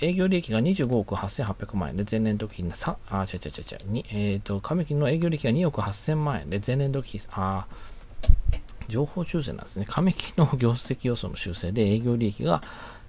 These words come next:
二億八千万円から三億九千四百万円で情報修正。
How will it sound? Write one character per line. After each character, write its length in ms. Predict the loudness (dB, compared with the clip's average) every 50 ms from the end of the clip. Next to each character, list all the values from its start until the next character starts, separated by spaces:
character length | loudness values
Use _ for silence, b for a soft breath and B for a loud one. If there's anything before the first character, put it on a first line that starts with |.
| -2
二 140 | 2 4 4
億 140 | 4 2 0
八 140 | -2 -2 -2
千 280 | -2 0 2 2 4
万 140 | 4 2 2
円 40 | 0
か 120 | 0 -2
ら 80 | -2 0
三 220 | 0 2 2 2
億 120 | 2 0 -2
九 120 | -4 -4
千 160 | -2 0 2
四 100 | 2 2 2
百 180 | 0 0 0
万 140 | -2 0 0
円 80 | 0 0
で 80 | 0
情 100 | 2 2
報 160 | 0 0 -2 -4
修 200 | -4 -4 -4 -4
正。 220 | -4 -6 -8 -8